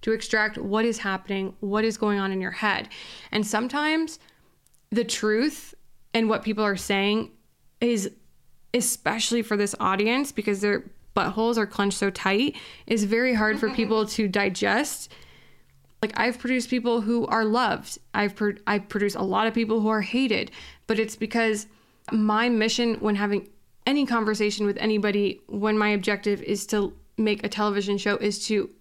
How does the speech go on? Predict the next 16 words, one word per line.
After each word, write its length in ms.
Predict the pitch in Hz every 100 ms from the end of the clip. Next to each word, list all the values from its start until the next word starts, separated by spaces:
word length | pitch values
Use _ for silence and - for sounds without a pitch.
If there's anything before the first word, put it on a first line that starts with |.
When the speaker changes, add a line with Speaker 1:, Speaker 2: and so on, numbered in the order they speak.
| _
Speaker 1:
extract 360 | 208 - 196 -
the 80 | -
truth 460 | - - - - -
and 260 | 214 185 196
what 120 | 196
is 120 | 190
going 200 | 185 190
on 120 | 196
inside 280 | 196 190 -
your 80 | 190
head, 260 | 202 - - - - - - _ _ _ - _ _ _ -
because 300 | 214 233 208
that's 220 | 202 -
why 120 | 196
we're 160 | 185 185
here. 480 | 208 196 - -